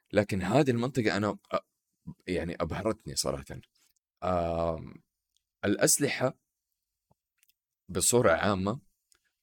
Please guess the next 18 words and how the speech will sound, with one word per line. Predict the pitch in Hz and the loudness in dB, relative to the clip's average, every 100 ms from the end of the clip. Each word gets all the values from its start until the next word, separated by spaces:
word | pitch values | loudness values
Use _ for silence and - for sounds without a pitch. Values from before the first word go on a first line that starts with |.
| - | -6
آه، | 87 82 80 - 90 | -4 -2 -4 -4 2
أو | 92 | 2
الابيليتيز، | 92 - 92 113 104 92 87 78 | 2 0 2 4 2 0 -2 -2
ال-، | 80 78 - 82 | -6 -8 -8 -8
الخواتم، | 76 - 85 95 95 92 80 | -8 -6 2 4 4 2 -6
الأشياء | 76 80 98 82 | -6 -4 -2 0
هذه | 92 104 - | -2 -4 -6
كلها | - 131 123 107 117 135 - _ _ _ _ _ _ _ _ _ _ _ - | -4 -2 0 0 0 -2 -4 _ _ _ _ _ _ _ _ _ _ _ -2
مرة | 123 104 | 0 0
فنانة. | - 78 71 69 - _ _ _ _ _ _ | -2 -6 -6 -8 -14 _ _ _ _ _ _
يعني | 78 76 78 78 - _ _ - | -6 -6 -6 -8 -10 _ _ -8
كأنهم | - 101 123 117 | 0 2 2 2
سووا، | 95 127 110 98 85 73 - _ _ _ _ - - - - _ - | 2 2 0 -2 -2 -4 -8 _ _ _ _ -20 -16 -16 -16 _ -4
مو | 117 165 | -2 0
أبجريد، | - 87 95 95 82 - - _ _ _ _ - | -2 0 2 2 0 -6 -20 _ _ _ _ -4
بس | 190 - - - _ _ _ _ _ - | 0 0 -2 -6 _ _ _ _ _ -6
يعني | 87 87 | -4 -4
كأنهم | - 135 160 135 | 2 4 4 2